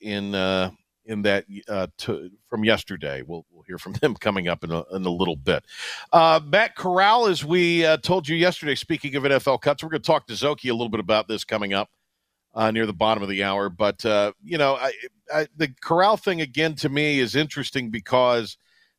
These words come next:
did we ever find out, did he indeed get signed to the practice squad, Pilk, or is that still, he has to go through the waivers process today before he might find himself, uh, signed with the practice squad as we're talking here in the morning?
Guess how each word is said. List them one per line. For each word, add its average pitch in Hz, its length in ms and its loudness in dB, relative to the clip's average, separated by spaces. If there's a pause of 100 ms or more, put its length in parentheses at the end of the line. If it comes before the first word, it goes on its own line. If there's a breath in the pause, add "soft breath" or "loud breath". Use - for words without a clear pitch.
did 160 80 0
we 175 120 6
ever 262 160 0
find 214 300 0
out, 185 200 2
did 165 140 2
he 196 180 0
indeed 165 360 0
get 190 180 0
signed 175 340 0
to 175 60 -2
the 151 80 0
practice 156 440 -2
squad, 160 480 0
Pilk, 165 400 0
or 117 140 0
is 98 140 -4
that 123 220 0
still, 113 480 0 (340)
he 156 80 4
has 147 140 4
to 131 80 -8
go 135 160 0
through 123 140 -8
the 113 80 -4
waivers 110 420 -2
process 113 460 -2
today 110 400 0
before 92 440 -10
he 95 200 -8
might 90 320 -2 (460)
find 113 240 2
himself, 98 640 -2
uh, 85 320 2
signed 104 340 -2
with 87 100 -10
the 87 60 -10
practice 92 400 -4
squad 92 260 -2
as 78 120 -8
we're 87 100 -10
talking 90 420 -4
here 87 120 -6
in 80 60 -6
the 78 60 -10
morning? 80 300 -6